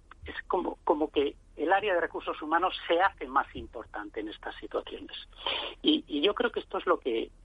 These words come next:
eh, tiene que cambiar. Eh, de hecho, en muchas empresas, y pongo como ejemplo a,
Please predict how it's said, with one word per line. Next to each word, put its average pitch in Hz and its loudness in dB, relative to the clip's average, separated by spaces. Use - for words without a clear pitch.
eh, 113 2
tiene 147 4
que 113 -2
cambiar. 101 -6
Eh, 113 2
de 147 2
hecho, 147 -4
en 151 2
muchas 143 2
empresas, 147 0
y 120 -12
pongo 139 -2
como 123 -6
ejemplo 131 0
a, 117 2